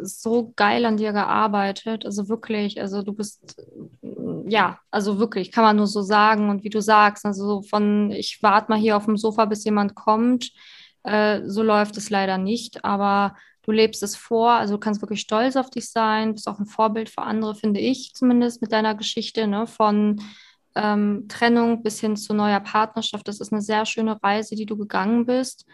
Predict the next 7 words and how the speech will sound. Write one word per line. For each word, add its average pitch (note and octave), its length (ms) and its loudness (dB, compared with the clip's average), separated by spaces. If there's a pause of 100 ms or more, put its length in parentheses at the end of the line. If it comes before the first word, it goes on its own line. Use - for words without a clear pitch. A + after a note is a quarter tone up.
(440)
Und A3+ 160 -2
auch, G#3+ 260 2
ähm, G#3 340 0
ja, A3+ 380 4
authentisch G#3+ 680 -4
dir A#3 100 2
deine G#3+ 540 -2